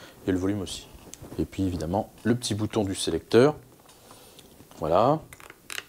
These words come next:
Après, il n'y a plus que les vis à remettre. Et c'est bon. Et puis évidemment,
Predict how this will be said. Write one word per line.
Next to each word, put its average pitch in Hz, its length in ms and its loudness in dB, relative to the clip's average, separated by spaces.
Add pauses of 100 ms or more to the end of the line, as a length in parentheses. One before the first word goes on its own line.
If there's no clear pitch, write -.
(460)
Après, 107 260 6
il 120 40 8
n'y 117 40 8
a 117 40 8
plus 123 160 -2
que - 100 -8
les 127 80 6
vis - 540 -2
à 101 80 4
remettre. 107 460 0 (1200)
Et 110 60 -4
c'est 104 180 2
bon. 98 200 0 (760)
Et 98 100 2
puis - 160 0
évidemment, 104 480 4